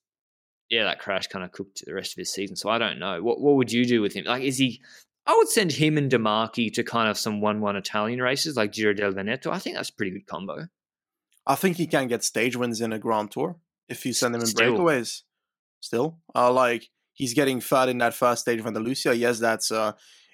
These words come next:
Speaker 2: in a, in a bit of a, an uphill sprint, but send him in the breakaway and he can beat people in an uphill sprint. Uh, in the, in the kind of stage where, I don't know, like, that stage Wellens won, for example, in where he took it in the final corner by just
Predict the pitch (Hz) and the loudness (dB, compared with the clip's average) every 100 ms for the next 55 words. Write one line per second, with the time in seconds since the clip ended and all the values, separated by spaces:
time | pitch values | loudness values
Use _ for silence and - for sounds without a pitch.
0 | - 127 113 110 - 120 113 123 113 110 | -2 2 4 2 0 -2 2 4 4 2
1 | 110 107 _ _ _ 127 123 - 127 110 | 0 -6 _ _ _ -2 -2 -2 -2 -2
2 | - - 147 139 107 113 110 - _ _ | -4 -2 0 0 2 2 0 -8 _ _
3 | - - - 135 123 113 110 127 147 127 | -20 -8 -2 0 0 -2 0 0 2 0
4 | 117 113 120 110 120 - 170 165 127 120 | 0 -2 -4 -2 -4 -2 -4 0 0 2
5 | 117 - 110 - 107 104 92 _ _ _ | 0 0 -4 -6 -6 -8 -10 _ _ _
6 | _ _ 101 107 98 123 127 127 127 131 | _ _ -2 0 0 0 0 0 2 0
7 | 139 131 123 - 127 120 107 117 117 117 | 0 0 -2 0 2 2 2 2 4 4
8 | 107 117 110 110 113 113 113 117 - _ | 2 -2 -2 -4 -2 -2 -2 -4 -8 _
9 | - 147 - 180 143 123 151 156 120 110 | -2 0 4 4 4 2 4 2 0 -2
10 | 117 113 120 120 120 117 117 127 120 117 | -4 -4 -2 -2 0 -2 -2 -2 -2 -2
11 | 117 _ _ _ _ 135 135 127 123 127 | -8 _ _ _ _ 0 4 4 2 -2
12 | - 147 147 131 117 143 135 123 - 139 | 0 2 2 2 0 2 2 0 0 2
13 | 139 123 123 120 120 | 2 4 2 2 -2